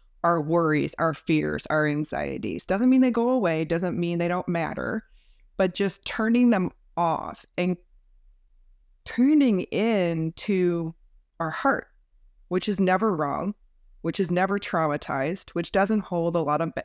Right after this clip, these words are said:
any baggage, which is always pure, uh, which is always there for us. And that's really source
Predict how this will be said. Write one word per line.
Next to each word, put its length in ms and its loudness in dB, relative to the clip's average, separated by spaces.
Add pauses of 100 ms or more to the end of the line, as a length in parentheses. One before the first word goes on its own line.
(120)
any 220 4
baggage, 680 -4 (380)
which 180 -2
is 120 2
always 400 2
pure, 540 -4 (580)
uh, 260 0
which 200 -2
is 100 2
always 280 2
there 260 0
for 420 -6
us. 260 -10 (500)
And 400 2
that's 360 0
really 880 0 (640)
source 840 -2